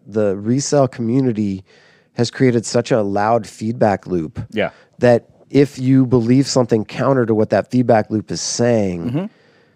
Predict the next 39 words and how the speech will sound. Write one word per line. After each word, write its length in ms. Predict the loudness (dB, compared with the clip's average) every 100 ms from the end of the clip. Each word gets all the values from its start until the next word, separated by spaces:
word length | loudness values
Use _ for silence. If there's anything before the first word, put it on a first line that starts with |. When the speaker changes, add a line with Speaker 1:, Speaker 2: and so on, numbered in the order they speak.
| _ _ _ _ _ _ _ 0
Speaker 1:
you 100 | 4
know, 180 | 4 4
in 180 | 2
this 160 | 2 0
polarizing 680 | 0 2 4 4 4 0 -4
times, 520 | -2 0 0 -2 -2
in 80 | -4
this 140 | -6
tribal 380 | -4 0 0 0
world 240 | 0 0
we 80 | -2
live 240 | 0 2 2
in, 300 | 0 -2 -4
Speaker 2:
Fake 300 | -6 -6 -4
news. 340 | -4 -4 -4
Speaker 1:
there's 280 | 0 2 4
no 160 | 4
welcome 640 | 4 4 2 2 0 -2 -6
Speaker 2:
<laughs> 20 |
Totally. 380 | -2 0 0 -4
Speaker 1:
to 320 | 0 2 4
any 220 | 2 2
counter 340 | 0 -2 0 -2
opinion. 460 | -4 -2 0 0
And 140 | 0 -2
it's 180 | 0 2
like, 220 | 2 0 -12 -20 -8 0
I 100 | 2
don't 140 | 4
even 140 | 2
hate 200 | 0 2
on 100 | 2
the 60 | 2
resellers. 360 | 0 0 0 0
I 120 | -2
just 160 | -2 -2
think 160 | -2
it's 140 | 0 0
like, 320 | 0 0